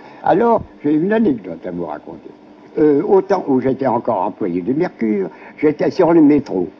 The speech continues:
euh, sur le, euh, quai du métro de Fontenay, et j'attendais le, le métro. Et il y avait là d'autres voyageurs, et je vois un monsieur qui vient vers moi. Très bien. Et je lui dis, « Hum, hum, il paraît, monsieur, que vous aimez beaucoup les animaux. »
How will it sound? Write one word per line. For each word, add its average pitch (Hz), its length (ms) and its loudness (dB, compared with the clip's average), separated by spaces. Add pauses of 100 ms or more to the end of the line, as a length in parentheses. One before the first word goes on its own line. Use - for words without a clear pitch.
(640)
euh, 90 160 0
sur 120 220 0
le, 107 260 2 (220)
euh, 101 260 2
quai 127 160 6
du 95 140 0
métro 113 380 0
de - 60 -12
Fontenay, 202 480 0
et - 280 0
j'attendais 92 580 -4
le, 80 300 -10
le 104 40 -2
métro. 147 320 0 (520)
Et 190 220 4
il 180 80 0
y - 40 -2
avait 82 200 -4
là 113 140 0
d'autres 160 300 -4
voyageurs, 175 600 0
et 170 120 0
je 208 60 0
vois 165 220 2
un 165 80 2
monsieur 156 400 0
qui 185 140 -2
vient 165 220 2
vers 127 240 0
moi. 226 300 2 (960)
Très - 180 -12
bien. - 200 -2 (440)
Et 123 120 -2
je 151 80 -2
lui 156 80 2
dis, « 165 100 -2 (140)
Hum, 131 140 2 (300)
hum, 131 120 0 (200)
il 165 100 0
paraît, 226 280 4
monsieur, 208 360 2
que 175 60 0
vous 143 240 2
aimez 151 220 4
beaucoup 143 400 2
les 147 200 2
animaux. » 73 360 -4